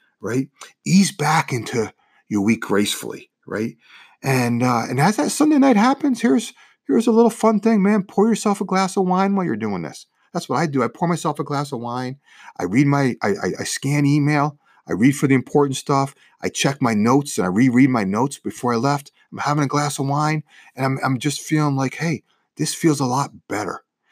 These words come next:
And if you do this and you get that awesome feeling, I want you to do me a favor. I want you to email me,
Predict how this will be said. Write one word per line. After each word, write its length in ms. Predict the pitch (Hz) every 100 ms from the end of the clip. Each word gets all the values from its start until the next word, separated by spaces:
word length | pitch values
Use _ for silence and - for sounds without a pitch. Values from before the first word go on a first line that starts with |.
| _
And 100 | -
if 80 | -
you 60 | 110
do 280 | 87 196
this 400 | 196 123 107 - - _ _ _
and 120 | - 117
you 80 |
get 220 | 104 175 -
that 140 | 147 -
awesome 360 | 127 147 208
feeling, 400 | 233 - 160 165
I 40 | 135
want 160 | 156
you 60 | 156
to 60 | 147
do 60 |
me 80 | 143
a 20 |
favor. 360 | - 143 131 85
I 40 |
want 180 | 120 139
you 80 | 123
to 100 | 147
email 280 | 156 131 113
me, 240 | 95 -